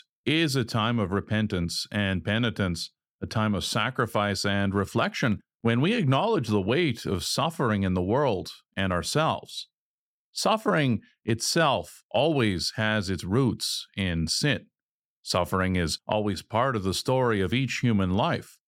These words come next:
with or without Jesus Christ. But with Christ,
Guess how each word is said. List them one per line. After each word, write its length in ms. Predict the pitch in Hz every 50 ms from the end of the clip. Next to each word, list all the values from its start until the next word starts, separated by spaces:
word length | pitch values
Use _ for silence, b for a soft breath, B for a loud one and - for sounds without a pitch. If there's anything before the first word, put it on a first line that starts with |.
| _ _ _ _ _ _
with 440 | - 104 107 107 101 95 - - - -
or 280 | 113 113 104 95 90 87
without 640 | 85 92 92 - 113 123 151 139 104 90 - - - _ _ _
Jesus 440 | - 113 113 107 92 95 90 80 -
Christ. 580 | - - 131 151 117 - - - - - _ _ _ _ _ _ _ _ _ _ _ _ _ _ _ _ _ _ _ _ _ _
But 160 | - 104 87
with 300 | 87 101 135 190 214 -
Christ, 600 | - - 131 113 98 90 92 92 - - - -